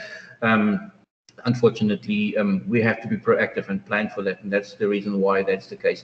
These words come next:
If, however, there is problems during your, um, during your, um, exam, in your,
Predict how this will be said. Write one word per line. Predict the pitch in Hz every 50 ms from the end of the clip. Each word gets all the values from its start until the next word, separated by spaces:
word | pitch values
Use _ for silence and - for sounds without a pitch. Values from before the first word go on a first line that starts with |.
| - -
If, | 214 226 - -
however, | - 147 139 127 - - 196 196 120 107 101 - - - - - - - - - -
there | - 117 120
is | 127 123 123 123 - - -
problems | - 180 185 170 151 131 123 135 123 123 120 110 113
during | 120 131 160 185 202 202 202 180
your, | 147 131 120 117 117 113 101 - - - _ _ _ _ - -
um, | 110 107 107 107 107 107 104 104 104 107 104 101
during | 113 127 139 170 170 165
your, | 139 123 117 113 - - - - -
um, | 107 104 101 101 98 95 -
exam, | 104 - - 104 101 87 87 - 127 - _ _ _ _ _ _ _ _ _ _ _ _ _ _ _ _ _ -
in | 151 170 175 175
your, | 175 160 160 160 160 156 156 151 147 - - - -